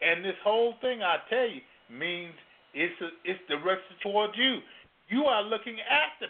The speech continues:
pig. You are looking at the wedding dress. You are looking at the fire on the hearth. It's all, it's all for you. It's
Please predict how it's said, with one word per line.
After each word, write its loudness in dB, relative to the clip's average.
pig. -8
You -10
are 0
looking -8
at 2
the -10
wedding -6
dress. -10
You -6
are 0
looking -6
at 4
the -4
fire 4
on -6
the -10
hearth. -6
It's -4
all, 0
it's 0
all 4
for -8
you. -2
It's 0